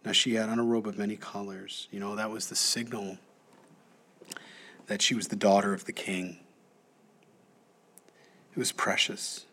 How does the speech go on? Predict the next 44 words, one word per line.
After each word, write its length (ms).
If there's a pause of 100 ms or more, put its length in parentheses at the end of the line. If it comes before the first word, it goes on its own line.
(520)
for 100
the 120
king's 340
virgin 440
daughters 440
wore 260
such 300
apparel, 480 (960)
and 100
his 140
servant 380
put 180
her 140
out 320 (120)
and 140
bolted 320
the 80
door 220
behind 460
her. 240 (1500)
Then 180
Tamar 460
put 200
ashes 440
on 140
her 100
head 380 (840)
and 160
took 240
a 80
robe 540
of 180
many 300
colors 580
that 160
was 160
on 220
her 280 (120)
and 160
laid 200
it 140
on 220
her 200
hand, 400